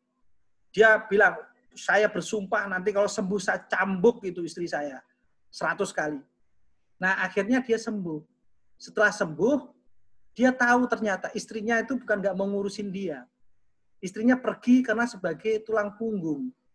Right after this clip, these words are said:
cari ekonomi di luar. Nah, kemudian pada saat kepepet,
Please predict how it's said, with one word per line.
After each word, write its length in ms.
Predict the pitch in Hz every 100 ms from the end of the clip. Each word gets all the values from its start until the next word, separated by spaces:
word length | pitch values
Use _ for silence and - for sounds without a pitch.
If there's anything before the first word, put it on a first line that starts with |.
| _ _ _ -
cari 240 | 180 196 202
ekonomi 480 | 208 208 208 202 -
di 160 | 185
luar. 320 | 180 180 135 - _ _ _ _ _ _ _ _
Nah, 160 | - 156
kemudian 680 | - 214 208 185 233 262 220 -
pada 240 | 202 196
saat 180 | 196 208
kepepet, 540 | - - 269 254 185